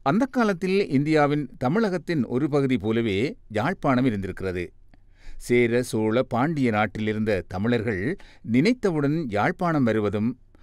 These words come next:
இங்கு இருப்பவர்கள் தமிழகம் செல்வதும் என்று நீண்டதொரு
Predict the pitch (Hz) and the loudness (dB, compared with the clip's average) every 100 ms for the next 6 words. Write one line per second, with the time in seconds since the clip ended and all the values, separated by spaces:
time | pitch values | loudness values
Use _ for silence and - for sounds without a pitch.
0 | - - 160 226 208 160 135 151 143 147 | -10 -2 0 2 2 0 0 0 0 0
1 | 151 - 120 185 160 143 - 123 123 113 | -4 -2 -2 0 -2 -2 0 0 2 0
2 | 107 123 104 139 - - 113 143 226 220 | 0 0 0 -2 -6 -8 0 2 2 2
3 | 180 147 131 85 | 2 4 4 2